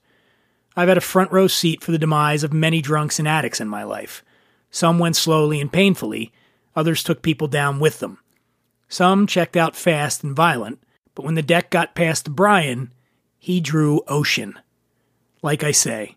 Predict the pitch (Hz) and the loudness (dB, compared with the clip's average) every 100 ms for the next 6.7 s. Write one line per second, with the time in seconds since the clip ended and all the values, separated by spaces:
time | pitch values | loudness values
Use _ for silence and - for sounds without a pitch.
0 | _ _ - 135 - 147 131 135 127 113 | _ _ -12 -6 -2 0 0 -4 -4 -6
1 | - 107 107 - - - _ _ _ _ | -6 -6 -6 -6 -6 -8 _ _ _ _
2 | _ _ _ _ _ 165 170 226 180 185 | _ _ _ _ _ 0 4 4 6 6
3 | 214 185 156 - 185 170 151 131 143 - | 6 6 4 2 4 4 2 0 -2 2
4 | 165 156 135 156 170 165 120 117 113 131 | 0 0 0 4 4 2 0 -6 -6 -6
5 | 123 117 - 180 147 139 110 - 117 107 | -6 -4 2 2 2 -2 -6 -6 -6 -6
6 | 107 117 104 113 104 101 | -8 -8 -6 -4 -4 -8